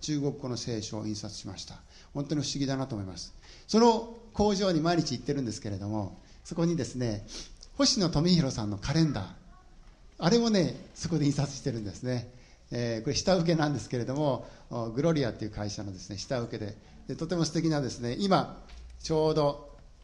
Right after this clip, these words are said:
来年のカレンダーを印刷してる最中なんです。早いですね。もう来年の今から始めないと間に合わないんですね。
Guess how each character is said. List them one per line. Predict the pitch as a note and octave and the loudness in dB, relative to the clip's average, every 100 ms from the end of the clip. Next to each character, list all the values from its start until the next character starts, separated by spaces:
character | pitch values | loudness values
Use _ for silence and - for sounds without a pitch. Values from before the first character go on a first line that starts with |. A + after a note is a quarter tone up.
| - - - - - - - | -20 -20 -20 -20 -20 -20 -14
来 | - D3+ B3 B3+ | 0 2 2 2
年 | A#3+ A3 | 0 0
の | G3+ F#3 E3+ - - | 2 0 0 -8 -4
カ | E3 | 2
レ | D#3+ | 2
ン | D3 | 2
ダ | B2 A2 | 0 0
ー | |
を | |
印 | B2+ C3 | 0 0
刷 | C3 - | -2 -4
し | |
て | - | -4
る | A2+ | -4
最 | A2+ C3+ | -2 -4
中 | A2+ | -2
な | G#2 | -4
ん | F#2+ | -6
で | |
す。 | G2+ - E3 - | -8 -10 -14 -6
早 | C3+ E3+ | 0 2
い | |
で | B2 | 0
す | C#3+ | 0
ね。 | D3+ D3 - - - - | 0 0 -6 -18 -12 0
も | E3 D3 | 4 4
う | C#3 B2+ | 2 0
来 | C3 D#3 | 2 2
年 | D3+ | 2
の | D3 | 2
今 | E3 G3+ | 4 4
か | E3+ | 2
ら | B2 A#2+ - - | 0 -4 -10 -14
始 | G2+ B2 C3+ | -6 -2 0
め | C3 | 0
な | |
い | B2 | -2
と | B2 | -2
間 | B2 | -2
に | C#3 | 2
合 | D3 | 2
わ | |
な | C#3 | 2
い | |
ん | A2+ | -2
で | G#2 | -4
す | C#3+ | 0
ね。 | G3 G#3+ | 0 0